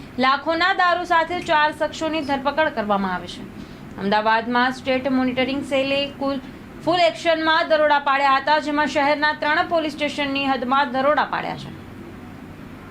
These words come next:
સ્ટેટ મોનિટરિંગ સેલે સોલા, સરખેજ તથા નારણપુરા પોલીસ સ્ટેશનની હદમાં દરોડા પાડ્યા છે. આ દરોડામાં મોટા પ્રમાણમાં વિદેશી દારૂનો જથ્થો ઝડપાયો છે, જેમાં સ્ટેટ મોનિટરિંગ સેલે સૌથી વધુ વિદેશી દારૂના જથ્થાનો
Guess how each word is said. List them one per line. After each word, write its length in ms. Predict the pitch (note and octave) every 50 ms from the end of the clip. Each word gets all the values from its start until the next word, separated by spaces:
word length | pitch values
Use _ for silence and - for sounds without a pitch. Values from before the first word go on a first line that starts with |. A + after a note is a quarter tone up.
| - - - - - - - -
સ્ટેટ 260 | - - A3 G#3+ G#3
મોનિટરિંગ 500 | A3+ A3 A3 A3+ A3+ A#3+ A#3+ A#3 B3+ C4
સેલે 360 | B3+ C4 B3+ B3 B3+ C4 C4 C4+
સોલા, 420 | C4+ - C4+ C4 C4 B3+ B3+ C#4
સરખેજ 580 | C4+ D4 C#4 C4+ C4 C4+ C#4+ C#4+ A#3+ C4+ B3+ C#4
તથા 200 | C4 C#4 C4+ C#4+
નારણપુરા 560 | C#4 C4 B3+ C4 C#4 C#4+ C4+ D4 D4 C#4+ D#4
પોલીસ 280 | D#4+ D4 D#4 D4 D4
સ્ટેશનની 440 | - - D4 C#4+ D4+ D4 C4+ C#4 C#4
હદમાં 400 | C4 C4 A#3+ B3+ C4 C4+ C#4 A#3+
દરોડા 280 | B3+ C4 B3+ B3 A#3 G3+
પાડ્યા 280 | - - E3 E3 E3+
છે. 160 | - - - - - - - - - - -
આ 140 | G3+ G#3+ A#3+
દરોડામાં 560 | A#3 C#4 C#4 D4 D4+ D#4 D#4 D#4+ E4+ F4+ E4+
મોટા 340 | E4 D#4+ D#4+ D#4+ F4+ F#4 G4
પ્રમાણમાં 580 | G4 G#4 G4+ F#4+ F#4+ F#4+ F#4 F#4 F#4 F#4+ F#4
વિદેશી 340 | F4+ F4+ C#4+ E4+ - - F4
દારૂનો 380 | C#4 E4 E4 D#4+ D#4+ D#4+ E4 D#4+
જથ્થો 280 | D4+ D4+ D4+ D#4 D#4+
ઝડપાયો 480 | C#4+ D4 C#4+ C#4 C#4 C#4+ C#4 C#4 C#4 C#4
છે, 260 | C4+ D4 D4+ D4+ D#4+
જેમાં 380 | D4 D4+ D4 C#4+ C#4+ C#4+ C#4+ C#4+ - - - - - -
સ્ટેટ 440 | - - D#4+ D#4 E4+ F#4 - G#4+ G4+
મોનિટરિંગ 600 | F#4+ F#4 F4+ F4+ - E4+ E4+ E4 F4 F4+ F#4+ G4+
સેલે 380 | F#4+ - E4+ D#4+ D#4+ D#4+ E4
સૌથી 280 | E4 E4 D4+ D4+ D4+ D#4+
વધુ 260 | D4 D4+ D4 B3 F4
વિદેશી 420 | E4 D#4+ D#4+ C4 D4+ D4 - E4+ D4+
દારૂના 420 | C4+ D4 C#4+ C#4 C#4+ C#4 C#4 C#4+
જથ્થાનો 600 | B3+ C#4 B3+ C4 C#4 C#4+ C#4 C4+ C4+ C#4 C#4+ -